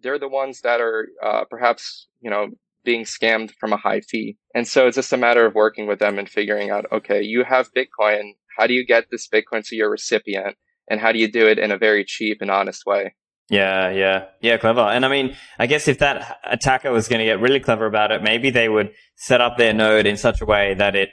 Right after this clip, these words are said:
Speaker 2: only has one channel from their own person and rejects channels from anybody else. So you can't even route another way. Uh, but anyway, that's, I guess that's kind of an interesting aside. But I'd also love to chat a little bit. You mentioned the prof-,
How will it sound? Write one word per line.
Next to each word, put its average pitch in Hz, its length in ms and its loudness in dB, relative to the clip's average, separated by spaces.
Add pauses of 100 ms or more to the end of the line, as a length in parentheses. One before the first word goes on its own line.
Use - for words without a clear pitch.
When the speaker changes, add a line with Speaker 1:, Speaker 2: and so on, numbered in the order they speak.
Speaker 2:
only 139 400 2
has 107 240 -2
one 117 220 2
channel 107 340 0
from 101 260 0
their 98 200 2
own 110 340 -2 (140)
person 113 360 0
and 101 160 0
rejects 135 420 -2
channels 110 340 -2
from 107 160 -6
anybody 107 360 -2
else. 104 200 2
So 110 60 -6
you 107 160 -4
can't 131 280 2
even 110 260 0
route 104 300 2 (240)
another 101 320 0
way. 92 320 0
Uh, 104 280 -2 (200)
but 170 120 4
anyway, 110 240 2
that's, 131 260 -2 (260)
I 131 120 0
guess 131 160 -4
that's - 260 -2
kind 110 220 0
of 101 40 0
an 98 120 0
interesting 98 580 -4
aside. 92 540 0 (320)
But 110 280 2
I'd 120 140 4
also 180 260 2
love 190 180 2
to 143 60 -6
chat 135 240 -2
a 123 60 0
little 117 160 4
bit. 110 240 0
You 117 160 -2
mentioned 147 380 0
the 113 80 0
prof-, 113 500 -2